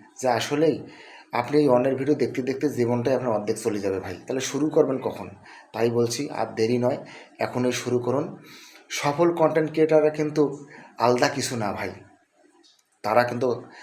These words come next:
ধৈর্য নিয়ে কাজ করছে, হাল ছাড়ে নাই। আপনি এটা মাথায় রাখবেন, তারা সব সময় এই ধৈর্য নিয়ে কাজ করার কারণেই আজকে তারা সফল ভাই। আপনি যার কথাই বলেন, তাহলে ঠিক আছে ভাই, আজকের থেকে প্রতিজ্ঞা করুন, আর শুধু দেখা না,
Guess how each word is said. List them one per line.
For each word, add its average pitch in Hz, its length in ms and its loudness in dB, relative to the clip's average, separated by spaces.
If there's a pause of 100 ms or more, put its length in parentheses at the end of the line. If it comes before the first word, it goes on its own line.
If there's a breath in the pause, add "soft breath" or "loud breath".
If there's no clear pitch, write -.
(160 loud breath)
ধৈর্য 110 300 -4
নিয়ে 123 220 2
কাজ 101 260 -2
করছে, 104 320 -8
হাল 110 360 -2
ছাড়ে 107 260 -2
নাই। 101 180 -6 (520 loud breath)
আপনি 117 220 -2
এটা 113 160 0
মাথায় 104 320 -2
রাখবেন, 101 340 -4 (340 loud breath)
তারা 107 140 -6
সব 113 240 -8
সময় 131 420 -2 (640 loud breath)
এই 120 360 4
ধৈর্য 123 340 0
নিয়ে 143 300 0
কাজ 123 280 2
করার 123 320 0
কারণেই 135 420 2 (100)
আজকে 117 280 -6
তারা 113 420 0 (140)
সফল 107 400 -6
ভাই। 95 200 -10 (640 loud breath)
আপনি 113 240 -4
যার 117 220 4
কথাই 123 240 4
বলেন, 113 260 2 (580 loud breath)
তাহলে 113 200 0
ঠিক 135 200 -2
আছে 135 180 4
ভাই, 143 300 -2
আজকের 120 360 -4
থেকে 123 160 -2
প্রতিজ্ঞা 120 420 0
করুন, 135 400 0 (380 loud breath)
আর 113 200 -2
শুধু 117 380 -2
দেখা 107 340 -2
না, 120 180 -2